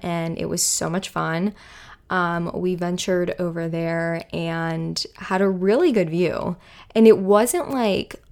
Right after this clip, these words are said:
overwhelming or anything like that, because I've seen the New York City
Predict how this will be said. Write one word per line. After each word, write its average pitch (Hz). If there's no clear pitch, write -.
overwhelming 190
or 233
anything 247
like 262
that, 254
because 185
I've 185
seen 180
the 190
New 185
York 185
City 175